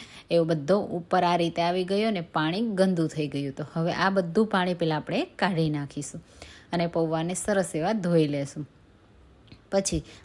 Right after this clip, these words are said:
આ પૌવાને આપણે પલાળવા માટે ફરીથી પાણી એડ કરીશું અને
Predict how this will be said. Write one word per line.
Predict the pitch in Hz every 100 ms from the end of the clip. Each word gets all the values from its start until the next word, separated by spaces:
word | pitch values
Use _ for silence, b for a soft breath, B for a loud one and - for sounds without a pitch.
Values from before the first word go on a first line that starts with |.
| 190
આ | 208
પૌવાને | 190 180 170 165
આપણે | 151 165 175
પલાળવા | 180 180 202 208 170
માટે | 151 135 160 160
ફરીથી | - 196 165 208 226 -
પાણી | 165 170 185 185
એડ | 185
કરીશું | 180 190 190 185 233 - 170
અને | 175